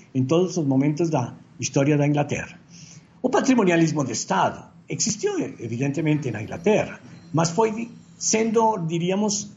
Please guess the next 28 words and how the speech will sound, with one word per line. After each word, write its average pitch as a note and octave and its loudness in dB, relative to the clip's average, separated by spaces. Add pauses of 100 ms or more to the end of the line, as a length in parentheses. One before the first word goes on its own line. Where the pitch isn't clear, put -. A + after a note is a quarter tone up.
(100)
carcomido F3 0
por E3 -4
essa E3+ -4
presença G3 0
muito A3 -2
forte E3+ 0 (400)
da D3+ 0
iniciativa E3 2
privada G3 0
na G3 -2
sociedade. C3 -6 (140)
A D3+ -2
sociedade F#3 2
não C#4 4
confia D4 2
no G#3+ 2
Estado. D3 -2 (200)
Aquela F3+ 2
tua E3 4
proposta C3+ -4 (440)
de F#2 -10
não, D3 2 (280)
não, C3 -4
não C#3+ 2
acredite C#3+ 0
no B2+ 2
governo, C#3 0
es-, - -6